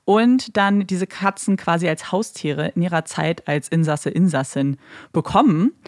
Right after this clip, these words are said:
Und ich habe mich so ein bisschen belesen und fand eigentlich das Konzept sehr spannend. Und, äh, vor allem sind es nicht irgendwelche Katzen aus dem Tierheim, sondern es sind schwer vermittelbare Katzen.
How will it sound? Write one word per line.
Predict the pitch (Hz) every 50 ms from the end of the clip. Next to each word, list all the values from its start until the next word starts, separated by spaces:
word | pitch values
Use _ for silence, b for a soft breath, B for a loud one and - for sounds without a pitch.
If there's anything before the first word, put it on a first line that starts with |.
| B B B B B B _ _ -
Und | 196 208 220 220 220 226 233 240 240 - - - - -
ich | 220 -
habe | 277 -
mich | 415 -
so | - 294
ein |
bisschen | 240 - 220 185
belesen | 165 151 165 214 240 226
und | 180 -
fand | 208 214 240 -
eigentlich | 214 220 214 202
das | - 175 - -
Konzept | 175 165 - 190 180 -
sehr | - 175 160
spannend. | - - - 151 196 202 156 160 208 - - -
Und, | - 165 175 170 170 165 - - - -
äh, | - - 175
vor | - 196 170 -
allem | 180 208 254 262 269
sind | 220 202 214 214
es | 208 -
nicht | 190 170 - -
irgendwelche | 175 156 147 151 143 - - 147 156 202 226 - 277 277 294 330 339 _
Katzen | - - 269 269 - - 302 294 -
aus | 262 247
dem | - 262 247
Tierheim, | - - 262 262 262 285 285 311 359
sondern | 311 208 185 180 185 185 180
es | - 175 -
sind | - 180 175 175 - -
schwer | - - - - 170 170 170 175
vermittelbare | - - 165 160 165 175 - 165 147 - 143 131 143 - -
Katzen. | - - - - - - - - - 160